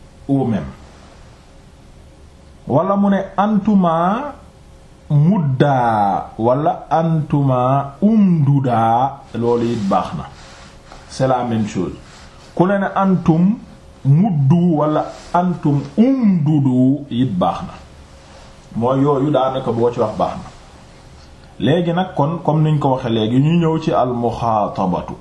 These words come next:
bi nga xamante ne nii ki may waxal jigéen la. Kooku dama naan ko madadti,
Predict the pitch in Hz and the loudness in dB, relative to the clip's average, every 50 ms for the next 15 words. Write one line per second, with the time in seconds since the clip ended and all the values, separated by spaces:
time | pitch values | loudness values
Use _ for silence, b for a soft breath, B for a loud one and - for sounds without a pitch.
0 | - 110 120 139 170 196 190 196 180 156 147 143 131 135 135 123 117 110 107 107 | -10 -4 -2 0 0 0 0 0 0 0 0 0 0 0 0 0 0 0 -2 0
1 | 123 143 139 - - 151 156 165 160 151 147 135 - 123 120 107 101 101 92 104 | -2 -4 -6 -4 -4 -2 -2 0 0 0 0 -2 -2 -4 -4 -4 -4 -4 -2 -2
2 | 101 90 87 78 71 67 - - - - - - - - - - - - - - | -2 -2 -2 -4 -6 -10 -12 -16 -20 -20 -20 -20 -20 -20 -20 -20 -20 -20 -20 -20
3 | - - - - - - - - - - - - - - - - - - - - | -20 -20 -20 -20 -20 -20 -20 -20 -20 -20 -20 -20 -20 -20 -20 -20 -20 -20 -20 -20
4 | - - - - - - - - - 156 180 202 202 202 190 185 185 185 180 175 | -20 -20 -20 -20 -20 -20 -20 -6 -2 0 0 0 0 0 -2 0 0 2 2 2
5 | 175 165 175 180 175 175 - 196 233 - - - - - - - - - - - | 2 0 2 0 0 0 0 -2 -2 -2 -6 -14 -20 -20 -20 -20 -20 -20 -20 -20
6 | - - - - - - - - - - - - - - - - - - - - | -20 -20 -20 -20 -20 -20 -20 -20 -20 -20 -20 -20 -20 -20 -20 -20 -20 -20 -20 -20
7 | - - - 120 127 139 151 156 156 143 151 151 151 135 135 131 - - 165 233 | -20 -12 -4 0 2 2 2 2 2 0 0 0 2 0 0 -2 0 0 2 2
8 | 277 | 2